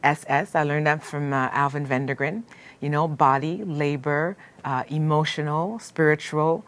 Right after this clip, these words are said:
um, salvif-, um, and, and, uh, salvific, uh, themes. Blessed is an acronym. W-, in which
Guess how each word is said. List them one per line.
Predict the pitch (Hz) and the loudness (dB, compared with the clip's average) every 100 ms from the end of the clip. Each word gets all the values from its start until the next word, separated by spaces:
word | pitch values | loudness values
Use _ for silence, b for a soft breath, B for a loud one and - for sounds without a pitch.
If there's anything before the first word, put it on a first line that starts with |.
| B B - | B B -6
um, | 127 143 | -2 -2
salvif-, | 135 147 147 143 - - - - | 0 2 2 0 -4 -16 -6 0
um, | 139 131 131 120 110 | 2 2 0 -4 -4
and, | 127 131 - | -4 -4 -2
and, | 127 127 113 | -2 0 2
uh, | 87 90 73 67 69 69 85 80 90 - _ - | 2 0 -2 -4 -4 -6 -6 -8 -10 -20 _ -8
salvific, | - 143 147 147 147 - - | -2 2 2 2 0 2 4
uh, | 120 95 90 110 | 6 4 0 -2
themes. | 180 170 190 185 B B | 2 4 2 0 B B
Blessed | - 160 160 190 - | 2 8 8 6 -2
is | 147 | -2
an | 139 | 4
acronym. | 131 143 165 151 156 170 B B B | 2 2 -2 2 2 0 B B B
W-, | 160 185 | 0 4
in | 190 180 | 6 8
which | 175 | 6